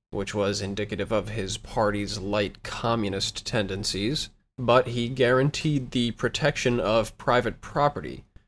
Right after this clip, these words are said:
declaring that thieves of any kind would be punished by law. And, surprisingly enough for the time,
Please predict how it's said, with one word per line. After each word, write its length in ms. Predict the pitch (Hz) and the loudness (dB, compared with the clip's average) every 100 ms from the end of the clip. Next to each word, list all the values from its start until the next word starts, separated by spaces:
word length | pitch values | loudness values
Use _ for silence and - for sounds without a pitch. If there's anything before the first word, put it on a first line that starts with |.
| _ | _
declaring 500 | - - 113 104 104 | -14 -2 2 2 0
that 240 | 101 107 - | 2 0 0
thieves 500 | - 123 117 117 110 | -2 0 0 -2 -2
of 100 | 107 | 0
any 180 | 107 104 | 0 0
kind 560 | - 139 123 107 113 | -2 0 2 2 -2
would 280 | 101 101 104 | -2 -4 -2
be 160 | 98 98 | -6 -6
punished 520 | - 131 92 - - | -4 -4 -2 -6 -2
by 140 | 104 | -2
law. 380 | 101 120 58 - _ _ _ _ _ - _ _ _ - | 2 2 0 -6 _ _ _ _ _ -20 _ _ _ 2
And, 380 | 131 123 127 - | 4 4 0 -4
surprisingly 680 | - 131 131 127 131 107 98 | -6 0 4 4 4 0 0
enough 260 | 101 95 | -2 -4
for 140 | - 95 | -4 -4
the 100 | 90 | -4
time, 480 | - 80 92 113 | -6 -4 -2 -4